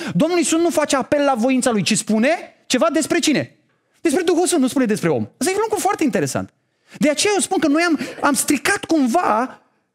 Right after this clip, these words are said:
învățătura despre nașterea din nou, suscitând discuții și punând tot felul de întrebări irelevante. Pentru Hristos nu existau întrebările astea. Domnul Iisus, când vorbește despre nevoia mea de a fi născut din nou, nu spune, „Da, da, dar depinde de tine.”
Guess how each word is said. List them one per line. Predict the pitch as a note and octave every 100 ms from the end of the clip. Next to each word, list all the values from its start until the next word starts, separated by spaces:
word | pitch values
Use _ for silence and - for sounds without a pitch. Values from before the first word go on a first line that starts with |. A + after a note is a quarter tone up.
| _ _ - D4+
învățătura | C4+ B3 C#4+ C4 - E4+
despre | D4 C#4 C4+
nașterea | D4+ D4+ D4
din | B3
nou, | B3+ E3+ - - - D#4 D4 -
suscitând | - D4+ A#3+ - C4+ - G#4 D#4+
discuții | B3 - - - F4+ D#4
și | G#3+ G#3
punând | B3+ E4 F4+
tot | E4
felul | E4+ F4
de | D4
întrebări | C#4+ C4 C4 G3 D4+ E4+ - - -
irelevante. | D4+ E4+ F#4 F4 B3+ F4 D#4+
Pentru | B3 B3+ A#3
Hristos | B3+ - F4+
nu | D#4+
existau | E4+ - C4 D#4
întrebările | C4+ A#3+ A3 F3
astea. | C#3 - - _ -
Domnul | D#4 F#4+
Iisus, | D#4 D4
când | C#4+
vorbește | C#4 C#4+
despre | A#3+ B3+ A#3+
nevoia | A#3 G3 D4+ F4
mea | D4+
de | C#4
a | B3+ B3
fi | -
născut | C4 B3+ B3+
din | A#3
nou, | D4+
nu | D#4+
spune, | - B3+ - -
„Da, | B3+
da, | C#4+ D4+
dar | A3+
depinde | A3+ A#3 A3+
de | A3
tine.” | G#3+ D#3+ G#2+